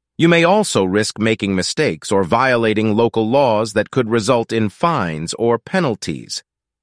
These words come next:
That's why it's advisable to engage a local consulting firm or an outsourced staffing specialized in helping businesses with finding and screening candidates, hiring, payroll, and compliance.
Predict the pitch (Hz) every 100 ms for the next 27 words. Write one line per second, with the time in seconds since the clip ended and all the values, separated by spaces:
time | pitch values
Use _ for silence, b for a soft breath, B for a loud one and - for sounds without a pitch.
0 | - 143 - 135 123 117 95 143 139 95
1 | 87 90 117 110 98 131 131 110 107 131
2 | 143 117 - 110 - 147 117 90 - 90
3 | 67 65 - B B 139 139 160 170 -
4 | 175 156 - - - 170 151 - 98 -
5 | 143 135 127 117 110 107 104 98 127 120
6 | 110 123 120 98 - 85 98 92 - 139
7 | 131 120 107 104 95 - - 143 107 90
8 | 82 151 147 92 76 - - - _ -
9 | 165 143 90 67 62 - _ 170 175 113
10 | 90 78 95 95 110 98 143 120 64 53
11 | -